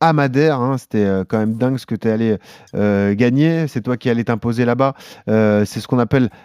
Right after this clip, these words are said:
euh, la petite diagonale des fous d'ailleurs, hein, cette course, euh, au, au Portugal. Euh, bah, raconte-nous comment ça s'est passé. Je le disais, est-ce que c'est l'une de tes plus belles victoires en, en individuel ? J'imagine que oui. Il y a certes ce record du G R vingt, mais cette victoire à Madère, cent quinze kilomètres, sept mille mètres de dénive,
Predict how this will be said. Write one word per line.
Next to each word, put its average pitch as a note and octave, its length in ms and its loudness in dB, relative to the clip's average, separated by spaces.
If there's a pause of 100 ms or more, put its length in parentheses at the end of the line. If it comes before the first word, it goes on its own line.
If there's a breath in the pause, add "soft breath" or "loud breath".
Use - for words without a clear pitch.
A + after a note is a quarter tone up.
(120)
euh, A2+ 120 2
la A#2+ 120 4
petite - 460 -2
diagonale D3+ 480 4
des C#3 140 4
fous F3+ 320 0 (100)
d'ailleurs, B2 400 0
hein, B2 60 -4
cette A#2+ 200 -8
course, - 300 -8
euh, G#2+ 300 2
au, G#2+ 340 -2
au B2+ 100 -2
Portugal. B2+ 580 -4 (420 loud breath)
Euh, A2+ 260 4
bah, A#2 140 4
raconte-nous D3 500 2
comment D3 220 2
ça C#3+ 100 0
s'est C#3+ 140 -2
passé. E3 320 2 (300 loud breath)
Je C3+ 100 2
le D3 80 2
disais, E3 220 4
est-ce G#3 140 0
que G#3+ 100 2
c'est G3 180 2
l'une G3 160 2
de F3 80 2
tes D#3+ 140 0
plus F3 220 -2
belles E3+ 180 2
victoires E3+ 420 2
en, D3 200 2
en C#3 160 -2
individuel ? C#3 460 2
J'imagine B2+ 400 0
que C#3+ 100 0
oui. E3+ 200 2
Il C#3 60 2
y C3 80 4
a C#3 100 2
certes - 380 -4
ce C3 100 -6
record B2+ 320 0
du B2 100 -4
G B2 160 2
R C3 140 2
vingt, F3 160 2
mais B2 160 2 (280 loud breath)
cette B2+ 240 0
victoire D3+ 400 2
à D3 60 2
Madère, C#3+ 360 2
cent D3+ 180 0
quinze D3+ 220 0
kilomètres, C#3 400 0
sept D3 240 -4
mille C3+ 260 2
mètres C3 200 0
de B2+ 120 2
dénive, E3 420 2